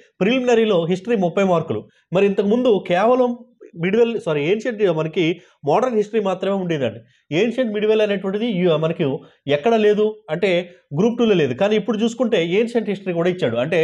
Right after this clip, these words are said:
silent features of Indus Valley civilization నుంచి మన మొత్తం ఏన్షియంట్ హిస్టరీ, దీంతో పాటుగా మిడివల్ హిస్టరీ, చోళ అడ్మినిస్ట్రేషన్ నుంచి మొఘల్ ఎంపైర్ వరకు, శివాజీ అడ్వెంచర్స్ వరకు.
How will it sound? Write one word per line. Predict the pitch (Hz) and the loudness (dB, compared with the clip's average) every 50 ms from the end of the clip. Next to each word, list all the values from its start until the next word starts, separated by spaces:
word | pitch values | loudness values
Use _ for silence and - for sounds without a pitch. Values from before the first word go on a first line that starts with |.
| 180 175 - - - _ _ - - - | 0 -2 -6 -12 -20 _ _ -8 -2 0
silent | 175 190 226 240 226 214 - - | 2 4 4 2 2 0 -2 -2
features | 226 208 226 208 208 214 196 | -2 0 0 0 0 0 -2
of | 196 151 156 | 0 0 -2
Indus | 185 202 233 220 - 220 | 0 2 0 0 0 0
Valley | 214 208 208 202 196 202 | 0 2 2 0 0 -2
civilization | 190 190 190 190 185 185 180 180 180 175 175 170 | 0 0 0 2 2 0 0 0 0 0 0 0
నుంచి | 185 175 - 226 147 - - - _ _ _ _ _ _ _ _ - 151 | -2 -2 -2 -2 -2 -4 -6 -14 _ _ _ _ _ _ _ _ -4 -2
మన | 165 180 180 156 | 0 0 2 0
మొత్తం | 180 180 - - 262 240 214 | 0 0 0 0 0 2 2
ఏన్షియంట్ | 202 202 202 - 220 202 175 185 | 2 2 2 2 0 0 0 -2
హిస్టరీ, | 180 - - 170 139 113 - - - 139 | -2 -2 -2 -2 -2 -2 -6 -8 -4 0
దీంతో | 180 196 190 214 208 | 2 2 4 4 4
పాటుగా | 180 196 196 190 190 175 | 4 2 2 2 0 0
మిడివల్ | 170 190 214 247 247 214 208 | 0 2 2 2 2 2 0
హిస్టరీ, | 196 202 - 175 131 - - - _ _ - | -2 -2 -4 -4 -4 -4 -8 -16 _ _ -2
చోళ | 180 180 202 220 214 208 | 2 2 4 4 2 0
అడ్మినిస్ట్రేషన్ | 190 202 196 196 196 202 196 196 208 190 185 | 0 -4 -6 -6 -4 -4 -4 -4 -4 -6 -6
నుంచి | 185 - 196 165 | -6 -4 -2 0
మొఘల్ | 151 156 190 196 190 | 0 2 2 0 0
ఎంపైర్ | 185 196 190 185 185 180 | 2 0 2 2 2 2
వరకు, | 175 180 190 185 190 - - - - _ _ _ _ _ _ _ - - | 0 0 -2 -4 -4 -6 -10 -18 -20 _ _ _ _ _ _ _ -10 -2
శివాజీ | - 262 214 208 208 196 208 | 0 2 4 4 4 4 2
అడ్వెంచర్స్ | 196 180 185 202 190 170 190 - - 185 | 2 2 2 0 0 0 -2 -2 0 0
వరకు. | 175 170 - 170 | -2 0 0 -4